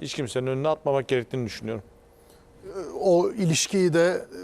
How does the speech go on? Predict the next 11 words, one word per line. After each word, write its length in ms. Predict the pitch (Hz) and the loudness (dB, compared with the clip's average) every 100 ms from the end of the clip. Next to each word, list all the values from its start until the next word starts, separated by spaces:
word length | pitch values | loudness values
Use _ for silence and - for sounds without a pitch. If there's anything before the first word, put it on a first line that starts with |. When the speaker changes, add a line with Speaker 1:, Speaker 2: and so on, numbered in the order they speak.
| 190 | -8
Speaker 2:
korumak, 440 | - 165 160 165 160 | 0 2 2 0 0
Burak, 400 | 156 165 - - | 2 0 -2 -8
herhalde 360 | 170 151 139 165 | 0 0 0 -2
son 280 | - 160 139 | -2 -2 0
derece 280 | 139 123 | -2 0
önemli. 340 | 156 143 139 147 | 0 0 0 0
Yani 220 | 135 131 | 0 -2
taraftarla 880 | - 151 143 - 156 139 135 135 147 - | 0 0 0 0 -2 0 0 0 -2 -4
oyuncu 360 | 156 143 127 147 | -2 -2 -2 0
arasındaki 560 | 135 - 151 139 - | 0 -2 -4 -6 -4
ilişkinin 460 | 143 123 - 143 | -4 -4 -4 -4